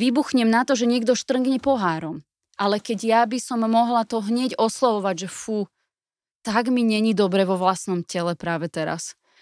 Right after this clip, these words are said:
Že úplne cítim, ako keby sa nemestím do kože. To, to ja cítim, keď som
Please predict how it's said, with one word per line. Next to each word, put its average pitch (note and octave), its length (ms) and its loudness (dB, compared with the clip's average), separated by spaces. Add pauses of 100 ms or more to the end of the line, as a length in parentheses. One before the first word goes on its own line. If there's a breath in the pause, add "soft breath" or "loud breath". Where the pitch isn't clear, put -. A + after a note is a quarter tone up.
(120)
Že G3 240 -6
úplne C4 400 2
cítim, A3+ 480 -2
ako G3+ 260 -2
keby A3 380 0 (160 loud breath)
sa - 180 -4
nemestím A#3 600 4
do A3 160 4
kože. E3+ 400 -4
To, - 160 -12 (240)
to E3 80 -4
ja D3+ 80 -2
cítim, - 440 -4
keď - 120 -4
som - 220 -6